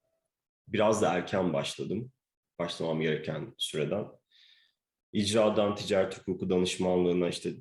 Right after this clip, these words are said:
şirketler hukuku danışmanlığına, hukuk,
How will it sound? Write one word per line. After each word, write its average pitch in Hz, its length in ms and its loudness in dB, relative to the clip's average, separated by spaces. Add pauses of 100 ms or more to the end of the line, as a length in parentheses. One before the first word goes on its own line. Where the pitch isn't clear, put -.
şirketler 92 480 -2
hukuku 90 320 -2
danışmanlığına, 87 960 0 (120)
hukuk, - 400 -6